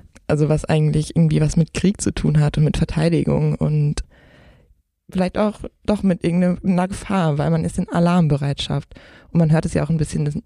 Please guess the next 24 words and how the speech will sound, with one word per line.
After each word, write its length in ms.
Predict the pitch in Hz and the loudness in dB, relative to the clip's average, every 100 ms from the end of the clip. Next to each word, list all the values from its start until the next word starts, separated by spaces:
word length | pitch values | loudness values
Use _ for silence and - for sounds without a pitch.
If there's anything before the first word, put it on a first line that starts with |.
| - | 0
denn 320 | 170 151 - - - - - | 0 0 -6 -10 -14 -8 -2
in 200 | 160 165 - | -2 -2 0
Alarme 640 | 151 151 170 185 190 196 - - - - | 2 2 2 4 4 2 -4 -18 -20 -6
ist 320 | - 175 - 160 | -2 -2 -4 -6
das 120 | - | -2
Wort 200 | 156 - | -2 0
Alarm, 460 | 147 147 165 170 - | 2 2 2 -2 -4
was 160 | - - | -6 -2
wir 80 | 156 | 0
im 100 | 151 | 2
Deutschen 300 | 147 - 170 | 0 -2 -2
ja 80 | 156 | -2
auch 60 | |
benutzen, 520 | - 175 160 - 165 - _ - | 0 0 0 0 -2 -4 _ -4
mit 160 | 175 156 | -2 0
drin. 360 | - 165 147 143 - - - - - - - | 2 4 2 -2 -8 -20 -20 -20 -20 -20 -6
Und 560 | - 170 156 156 151 - - _ _ - | 0 2 4 2 0 -6 -16 _ _ -4
das 240 | 180 160 | -2 0
passt 320 | - 202 220 | 0 0 0
total, 500 | - - 165 160 175 - - | -2 0 0 2 2 -2 -4
dass 380 | - 170 - - - - | 0 0 -2 -12 -8 -4
das 200 | 165 - | -2 0
Wort 200 | 170 170 | 0 2
selber 540 | 156 185 202 214 247 | 2 4 4 0 -2